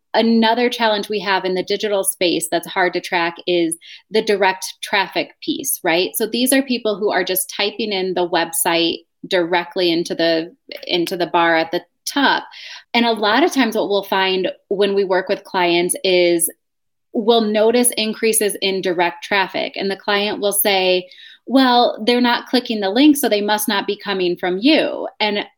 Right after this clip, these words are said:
my feedback is, "Well, here's what your direct traffic was for the la-, the last six months or a year. Here's what your direct traffic is now that we're working together. Is it plausible to think that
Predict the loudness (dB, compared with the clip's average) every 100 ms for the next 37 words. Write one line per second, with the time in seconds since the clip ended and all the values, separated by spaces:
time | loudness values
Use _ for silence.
0 | -8 -4 0 0 0 2 2 2 2 2
1 | 0 0 2 0 -2 -8 _ _ _ -2
2 | 0 4 4 4 2 2 2 0 -2 0
3 | 0 0 -2 -2 -4 0 0 0 -4 0
4 | 2 2 -2 -6 0 0 0 0 -2 -2
5 | 0 0 0 -2 -2 -2 0 0 0 -4
6 | -6 -2 0 0 -2 -2 -2 0 -2 0
7 | -2 -2 -4 -2 -2 -2 -2 0 0 -2
8 | -4 -2 -2 0 -4 -4 -4 -2 0 2
9 | 2 2 -2 -14 -18 -20 -16 2 4 4
10 | 2 0 2 4 4 4 2 0 -2 0
11 | 0 0 0 2 2 0